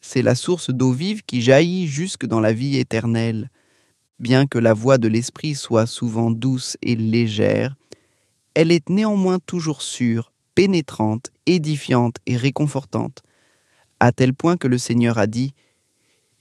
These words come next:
Quiconque parlera contre le Fils de l'homme, il lui sera pardonné. Mais quiconque parlera contre le Saint-Esprit, il ne lui sera pardonné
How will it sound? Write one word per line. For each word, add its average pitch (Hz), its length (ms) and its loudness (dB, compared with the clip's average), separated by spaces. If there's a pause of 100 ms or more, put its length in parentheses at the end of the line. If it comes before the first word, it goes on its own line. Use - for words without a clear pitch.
(240)
Quiconque 175 560 -2
parlera 131 500 4
contre 117 300 -2
le 117 100 2
Fils 131 260 -4
de 113 80 2
l'homme, 120 320 4 (100)
il 123 180 -2
lui 120 120 -2
sera 120 320 0
pardonné. 107 580 -2 (840)
Mais 113 240 2
quiconque 160 540 -2
parlera 113 500 4
contre 110 300 -4
le 107 100 0
Saint-Esprit, 139 640 -6 (800)
il 180 180 2
ne 165 80 6
lui 131 180 2
sera 117 340 2
pardonné 117 640 2